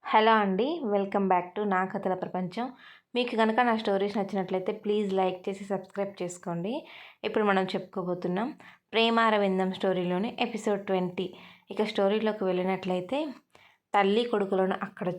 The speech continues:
చూసి బిక్క చచ్చిపోతుంది ఉష. తను ఆరుతో అన్న మాటలు వింటే ఇప్పుడు తన పరిస్థితి ఏంటా అని ఆలోచిస్తూ, "ఏంటి ఉష, నీ కూతుర్ని వదిలేసి నా కోడలి వెనకాల తిరుగుతున్నావు?" అని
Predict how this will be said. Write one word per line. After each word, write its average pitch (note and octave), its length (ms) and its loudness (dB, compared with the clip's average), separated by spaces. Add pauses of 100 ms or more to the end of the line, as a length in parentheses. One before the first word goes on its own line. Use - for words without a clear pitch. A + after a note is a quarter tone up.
చూసి B3+ 460 -4
బిక్క A3 260 -2
చచ్చిపోతుంది F#3 720 -4
ఉష. E3 240 -4 (640)
తను G3 140 2
ఆరుతో F#3+ 460 2
అన్న F#3+ 200 2
మాటలు F3+ 420 0
వింటే F3+ 380 0
ఇప్పుడు B3 220 -2
తన G3 200 0
పరిస్థితి F#3 520 -2
ఏంటా F#3 380 -2
అని F#3 240 -2
ఆలోచిస్తూ, F3+ 680 -4 (640)
"ఏంటి A3 300 0
ఉష, F3+ 260 -2 (440)
నీ G3+ 280 -4
కూతుర్ని A3 320 0
వదిలేసి G#3+ 720 0 (340)
నా F#3 180 2
కోడలి G#3+ 340 2
వెనకాల A3 340 2
తిరుగుతున్నావు?" A3 680 -2 (180)
అని A#3+ 360 -4